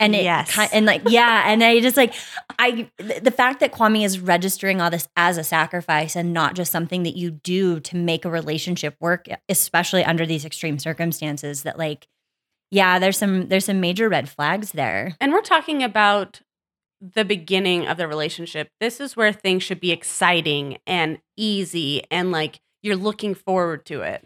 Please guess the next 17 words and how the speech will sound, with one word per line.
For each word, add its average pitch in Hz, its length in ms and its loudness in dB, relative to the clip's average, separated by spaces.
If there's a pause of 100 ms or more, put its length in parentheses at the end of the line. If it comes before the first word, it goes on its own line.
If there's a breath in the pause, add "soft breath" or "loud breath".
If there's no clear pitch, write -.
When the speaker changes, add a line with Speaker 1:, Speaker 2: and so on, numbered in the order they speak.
(120)
Speaker 2:
right? 196 160 6
Speaker 1:
Yeah, 349 280 8
you're, 240 180 4
like, 277 140 6
so 262 320 6
excited. 220 580 4
And, 202 300 4
and 196 300 2 (800 soft breath)
I 285 120 6
get 277 320 6
being 226 280 4
nervous 160 340 0
because, 185 340 0
like, 180 180 2 (180)
Kwame 208 360 2
is 175 560 0
leaving, 170 640 0